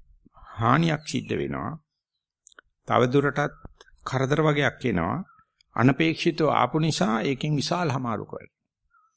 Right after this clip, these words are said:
මට ඊට පස්සේ එන්නේ නැහැ, ඉවරයි, කාම ඉවරයි, මං අයින් වුණා කියලා හිතාගෙන ඉන්නවනම්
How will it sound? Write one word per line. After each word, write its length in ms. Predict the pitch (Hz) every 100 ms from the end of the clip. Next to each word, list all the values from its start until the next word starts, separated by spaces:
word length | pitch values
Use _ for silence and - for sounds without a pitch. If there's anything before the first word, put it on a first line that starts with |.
| _
මට 160 | - 110
ඊට 180 | 123 120
පස්සේ 280 | 120 120 113
එන්නේ 140 | 107
නැහැ, 180 | 110 117
ඉවරයි, 280 | 117 120 101
කාම 280 | - 120 123
ඉවරයි, 280 | 117 113 101
මං 180 | 107 110
අයින් 200 | 110 120
වුණා 240 | 127 127
කියලා 200 | 117 104
හිතාගෙන 400 | 101 110 113 123
ඉන්නවනම් 500 | 147 180 185 87 92